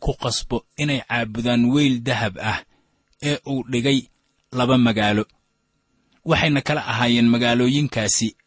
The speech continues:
Beytel iyo Dan, oo dadkiina wuxuu ku yidhi, "Ilaahyadiinnii waa kuwaas." Haddaba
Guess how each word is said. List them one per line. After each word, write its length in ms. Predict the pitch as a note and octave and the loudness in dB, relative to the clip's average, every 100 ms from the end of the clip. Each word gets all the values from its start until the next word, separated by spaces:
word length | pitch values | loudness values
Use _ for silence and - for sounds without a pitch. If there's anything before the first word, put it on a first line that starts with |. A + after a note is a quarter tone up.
| - | -10
Beytel 560 | A#2 D3 C#3+ - C#3 C3+ - | -2 -2 -2 -2 -4 -4 -6
iyo 220 | A#2+ A2+ | -2 -2
Dan, 360 | A2 B2 A2 G2+ _ _ _ _ _ _ _ | 0 2 2 0 _ _ _ _ _ _ _
oo 140 | C3 C3 | -2 0
dadkiina 600 | D#3+ F3+ - C3 A#2 A2 | 0 0 0 2 2 0
wuxuu 320 | D3 C#3+ B2+ | -2 0 -2
ku 140 | - D3+ | 0 2
yidhi, 320 | A#2+ G#2+ G2 _ _ _ _ _ - | 2 2 -2 _ _ _ _ _ -4
"Ilaahyadiinnii 800 | C#3 C3+ B2+ E3 D#3 C#3 C3+ C3 | 0 0 2 0 2 4 6 4
waa 180 | A#2+ A2 | 2 -2
kuwaas." 560 | B2 A2 G#2+ - - _ _ _ _ _ | -2 0 0 -2 -8 _ _ _ _ _
Haddaba 540 | - F3+ D#3 B2+ A2+ | -4 -2 0 2 0